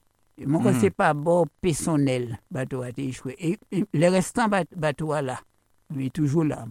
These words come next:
Speaker 2: Ah bon ?
Speaker 1: Comme, oui, peut-être pas, pas aller trop près. <laughs> Et donc, il était installé, ces mamans là, à dans quartier, donc, euh, la Boga. Et c'est pour ça que j'ai recueilli le quartier à Mon Milat.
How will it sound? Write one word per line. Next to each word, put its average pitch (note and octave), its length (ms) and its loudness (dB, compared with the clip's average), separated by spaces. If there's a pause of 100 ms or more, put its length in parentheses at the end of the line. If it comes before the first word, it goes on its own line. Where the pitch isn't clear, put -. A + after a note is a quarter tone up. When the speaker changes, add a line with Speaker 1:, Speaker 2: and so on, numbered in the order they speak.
Speaker 2:
Ah F3 120 0
bon ? E3 200 -2
Speaker 1:
Comme, D3+ 260 -10
oui, G#3 380 2
peut-être C#3+ 560 -14 (580)
pas, D3+ 320 -6
pas - 120 -4
aller C#3+ 200 0
trop D3+ 160 0
près. F#3 320 0 (220)
<laughs> - 880 2 (840)
Et F#3+ 120 6
donc, A#3 240 6
il F#3 80 8
était A#3 320 4
installé, G#3 760 4
ces F#3 160 -2
mamans D#3+ 280 2 (200)
là, D3 380 -2 (500)
à C#3+ 180 0
dans D3 480 -2
quartier, C#3 580 -2
donc, C3 280 -6 (140)
euh, B2 140 -6
la A#2+ 140 -6
Boga. A#2 400 -6 (480)
Et D#3 80 -6
c'est D#3 140 -6
pour C#3 160 -4
ça F3+ 120 -4
que E3+ 60 -4
j'ai D3+ 80 -2
recueilli C3+ 340 -2
le C3 60 -4
quartier B2 380 -8
à B2+ 100 -4
Mon C3 140 0
Milat. C3+ 300 0